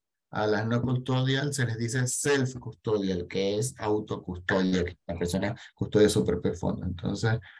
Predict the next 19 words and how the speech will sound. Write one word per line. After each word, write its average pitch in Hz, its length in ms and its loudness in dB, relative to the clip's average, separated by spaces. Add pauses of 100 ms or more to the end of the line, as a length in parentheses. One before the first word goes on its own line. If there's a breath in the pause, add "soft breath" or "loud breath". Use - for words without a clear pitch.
(240 loud breath)
bueno, 104 180 6
acá 117 300 6
voy 120 320 6
a 117 60 6
llamarlas 123 360 6
no 131 160 6
custodial, 131 540 2
pero 110 360 0 (920)
es 107 180 0
lo 107 100 0
mismo 92 300 -2
que, 87 260 -6 (600)
lo 113 160 2
que 113 80 4
pasa 107 180 2
es 127 60 6
que 127 100 2
se 117 140 2
dice 120 320 2